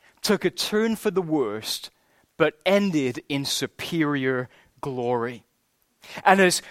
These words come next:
Peter went here and there among them all, the Apostle Peter was walking in wonder. Just look back to verse thirty-one, the verse before the one that I just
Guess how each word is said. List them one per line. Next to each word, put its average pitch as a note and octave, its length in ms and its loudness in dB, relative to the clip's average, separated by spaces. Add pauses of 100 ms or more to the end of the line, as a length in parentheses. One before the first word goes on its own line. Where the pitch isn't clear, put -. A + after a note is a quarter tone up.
(120)
Peter B3+ 400 2
went F#3 320 2 (140)
here B3+ 500 6
and G#3 160 4
there G3 300 8
among F3 380 2
them D#3 180 0
all, C#3 320 4 (220)
the G#3 100 2
Apostle B3+ 480 2
Peter G#3 320 -2
was D#3+ 200 0
walking F3+ 600 2
in E3+ 380 0 (180)
wonder. F3+ 460 2
Just G3 200 -4
look A3+ 280 0
back G#3 320 -2 (160)
to F#3+ 120 0
verse F3 300 2
thirty-one, E3+ 560 0
the C#3 80 -2
verse E3+ 300 2
before F3+ 560 0 (240)
the E3+ 100 0
one D#3+ 240 2
that D#3 180 4
I D3 140 4
just C#3+ 300 -4